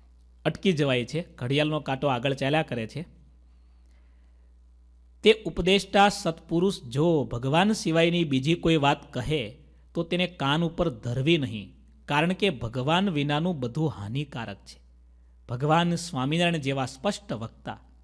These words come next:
વાતના કરનારા સત્પુરુષ કે સંત, એ પણ ભગવાન સિવાયની વાત કરે તો એને બહુ કાને ધરવી નહીં. વચનામૃતમાં શ્રીજી મહારાજ બોલ્યા, શાસ્ત્રમાં બધા જ પ્રકારની વાતો હોય,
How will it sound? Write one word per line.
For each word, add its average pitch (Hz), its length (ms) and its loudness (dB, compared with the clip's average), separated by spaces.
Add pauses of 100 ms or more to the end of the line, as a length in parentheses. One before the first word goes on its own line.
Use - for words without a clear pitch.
(1120)
વાતના 143 500 2
કરનારા 180 500 2
સત્પુરુષ - 680 -2
કે 170 160 -2
સંત, - 520 -4 (560)
એ 156 120 2
પણ 214 220 -2
ભગવાન 139 480 0
સિવાયની 208 460 2
વાત 185 300 0
કરે 170 320 -4 (280)
તો 170 80 -8
એને 175 160 -2
બહુ 190 140 0
કાને 165 360 -2
ધરવી 147 380 -4
નહીં. 170 200 -12 (1080)
વચનામૃતમાં 208 640 2
શ્રીજી 170 280 -2
મહારાજ 180 280 2
બોલ્યા, 190 320 -4 (400)
શાસ્ત્રમાં 190 480 0
બધા 147 360 2
જ 208 40 -4
પ્રકારની 202 440 0
વાતો 180 340 2
હોય, 180 240 0